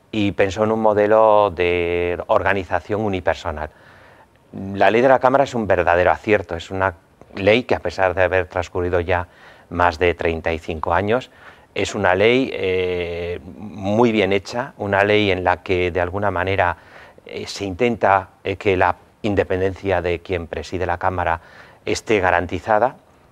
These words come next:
hasta tal punto que incluso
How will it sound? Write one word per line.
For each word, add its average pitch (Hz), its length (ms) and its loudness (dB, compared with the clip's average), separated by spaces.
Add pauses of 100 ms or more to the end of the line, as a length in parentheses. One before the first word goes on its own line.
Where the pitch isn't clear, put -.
hasta 104 220 -2
tal 113 180 0
punto 120 500 -2
que 87 920 -2
incluso 101 720 0